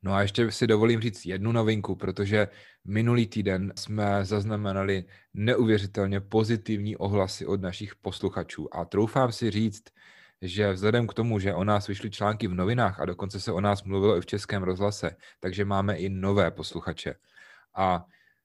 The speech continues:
přichází nám hodně inspirace a já strašně moc chci poděkovat našim posluchačům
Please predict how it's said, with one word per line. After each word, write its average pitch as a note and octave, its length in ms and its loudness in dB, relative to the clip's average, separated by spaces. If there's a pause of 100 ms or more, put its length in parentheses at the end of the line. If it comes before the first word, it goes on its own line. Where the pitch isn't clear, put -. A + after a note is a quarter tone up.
(360)
přichází A2 800 0
nám G2 520 0
hodně G#2 600 2
inspirace F#2 960 -2
a F2 280 -4 (400)
já F#2+ 160 0
strašně G#2 440 -4
moc G2 200 -4
chci - 160 -6
poděkovat G2 560 -4
našim F#2 260 -6
posluchačům F#2 680 -6